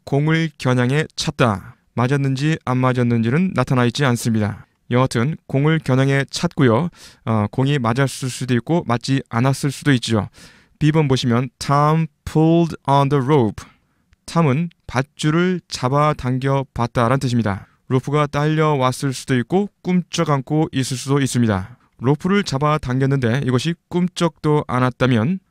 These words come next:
Tom pulled the rope 이렇게 쓰면 안 되겠죠. 그렇죠? Tom pulled on the rope 이렇게 써야겠죠. 하지만 꿈쩍도 않았다 이렇게, 어, 나올 수가 있겠죠.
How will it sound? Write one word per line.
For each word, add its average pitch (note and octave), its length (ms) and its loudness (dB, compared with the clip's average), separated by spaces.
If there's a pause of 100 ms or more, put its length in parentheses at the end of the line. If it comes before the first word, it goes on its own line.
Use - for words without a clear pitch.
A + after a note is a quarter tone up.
(120)
Tom D3+ 440 0
pulled D#3 320 2
the D3 140 0
rope A#2+ 420 0
이렇게 D3+ 240 2
쓰면 D3+ 240 0
안 C3 100 2
되겠죠. A#2 440 -2 (180)
그렇죠? D3 340 -4 (320)
Tom C#3 440 0 (300)
pulled D3 540 0 (120)
on B2 240 0
the B2+ 140 0
rope A2+ 500 0 (140)
이렇게 C#3+ 220 2
써야겠죠. A#2+ 580 0 (300)
하지만 B2 340 -2
꿈쩍도 D3 540 -2
않았다 A#2+ 480 0
이렇게, C3+ 400 0
어, A2+ 180 -2
나올 A#2 220 0
수가 B2+ 300 -2
있겠죠. A#2+ 440 -2